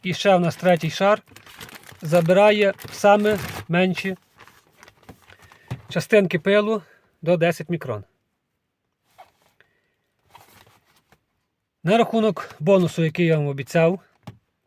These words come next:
вся інформація у мене буде в описі під відео. Дивіться, замовляючи на сайті любий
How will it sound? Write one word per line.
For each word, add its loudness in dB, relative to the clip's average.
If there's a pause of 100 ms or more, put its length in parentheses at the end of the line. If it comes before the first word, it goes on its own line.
(840)
вся -4
інформація -2
у -2
мене -4
буде -6 (320)
в -6
описі -4
під -14
відео. -4 (1000)
Дивіться, -4
замовляючи 2
на 0
сайті 0 (1600)
любий 0